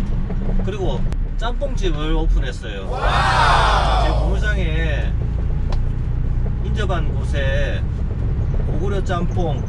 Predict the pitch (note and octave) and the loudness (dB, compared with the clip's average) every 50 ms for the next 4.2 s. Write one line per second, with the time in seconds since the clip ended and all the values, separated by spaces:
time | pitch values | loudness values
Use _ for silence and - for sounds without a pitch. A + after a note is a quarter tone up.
0 | - - C#3 C#3+ C#3+ - - F3 E3 - - - - - A#2+ A#2+ C#3+ - - - | -4 -2 -2 -2 -2 0 0 0 0 0 0 -2 -2 -2 -2 0 0 0 0 -2
1 | - - - - - - - - - - - - - - - - - - - E3+ | -2 0 0 -2 0 0 0 -2 -2 -2 -2 -2 0 -2 -2 -2 -2 -2 0 0
2 | F#3 G3 G3 - - - - C#3+ C#3+ D3 D3+ - - D3 - - - - - - | 0 0 2 0 0 0 0 0 0 0 0 0 0 0 -2 -2 -2 -2 0 0
3 | - - - - - - - F#3 - - G#3+ G#3 G3 F#3+ G3 F#3+ F#3+ F#3 F#3+ F#3 | 0 0 0 0 0 0 2 2 0 0 0 0 0 0 0 0 0 0 0 0
4 | F3 E3+ D#3 - | 0 0 0 -2